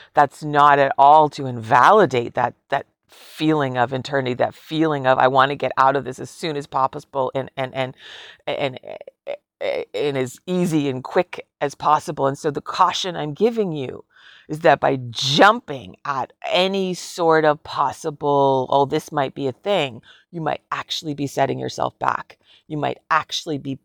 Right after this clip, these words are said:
permanently disabling yourself. You might be removing the possibility of healing. And so I, I, I, as gently and with as much compassion, I mean, I,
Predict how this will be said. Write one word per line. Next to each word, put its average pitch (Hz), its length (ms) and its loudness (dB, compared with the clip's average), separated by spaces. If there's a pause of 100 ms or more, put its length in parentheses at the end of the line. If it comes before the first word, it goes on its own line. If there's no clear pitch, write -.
(140)
permanently 170 640 -2
disabling 143 640 -4
yourself. - 500 -6 (300)
You 147 120 -4
might 151 540 0
be 160 140 -6
removing 139 580 -2
the 131 80 -4
possibility 127 760 -2
of 120 100 -6
healing. 131 480 -8
And 131 100 -12
so 143 180 -2
I, 143 280 -2 (580)
I, 147 220 -14 (400)
I, 117 160 -6
as 147 220 -8
gently 165 840 0
and 151 160 -6
with 151 160 -4
as 147 160 -6
much 156 400 0
compassion, 156 800 -2 (280)
I - 40 -12
mean, 156 140 -2
I, - 160 0